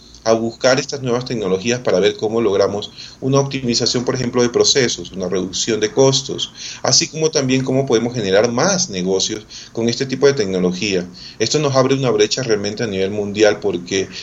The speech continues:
podemos comenzar a desarrollar tecnología localmente que puede ser utilizada no solamente en el ámbito ecuatoriano, sino también en el ámbito mundial. Entonces, este, eso es otro de los temas que me parece importante, el uso en este caso, este, de, o mejor dicho,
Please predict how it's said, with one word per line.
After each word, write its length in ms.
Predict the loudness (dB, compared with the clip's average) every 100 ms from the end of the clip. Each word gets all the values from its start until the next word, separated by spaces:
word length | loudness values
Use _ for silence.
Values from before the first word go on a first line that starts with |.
| -2
podemos 340 | 4 6 4 0
comenzar 360 | -4 -2 2
a 20 | 0
desarrollar 420 | 0 0 2 2
tecnología 540 | 0 -2 -2 0 2
localmente 580 | 2 2 0 -2 -6 -8
que 80 | -6
puede 220 | 0 2
ser 180 | 2 -2
utilizada 680 | -6 -6 -2 2 4 4 0 -10 -16 -4
no 120 | 0
solamente 440 | 2 2 2 0
en 60 | 2
el 100 | 0
ámbito 220 | -2 -6
ecuatoriano, 540 | -2 -2 0 -2 0
sino 240 | -2 -2 -4
también 300 | -2 -4 -4
en 80 | -4
el 100 | -4
ámbito 260 | -4 -4
mundial. 480 | -4 -2 2 2 2 -8 -14 -12 -6 -4
Entonces, 500 | 2 4 4 2 2
este, 460 | 0 2 0 0 -6 -2
eso 200 | 0 4
es 60 |
otro 220 | 4 4 4
de 40 |
los 140 | 4
temas 240 | 0 -4 -2
que 60 |
me 100 | -2
parece 300 | 0 0 0
importante, 500 | -2 -4 -2 -4 -4
el 100 | -6
uso 220 | -6 -4 -2
en 80 |
este 220 | -4 -2 2
caso, 420 | 4 4 2 -2 -10 -20 -6
este, 840 | 0 2 2 -2 -4 -4 -2 -4 -2
de, 300 | 0 0 0
o 60 | -4
mejor 140 | -2
dicho, 240 | -2 -2